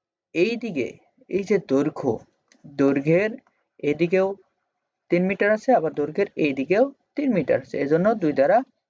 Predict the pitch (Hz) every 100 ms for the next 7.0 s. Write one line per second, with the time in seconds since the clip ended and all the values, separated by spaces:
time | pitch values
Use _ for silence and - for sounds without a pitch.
0 | _ 202 285 170 131 110 - 92 _ _
1 | _ _ _ _ _ _ - - - -
2 | - 175 180 175 - 190 - 190 165 120
3 | 107 - - 135 127 165 226 - _ 175
4 | - 175 127 - _ _ _ - 131 135
5 | 131 143 160 156 165 165 170 - - 247
6 | 262 _ _ _ _ - 139 147 170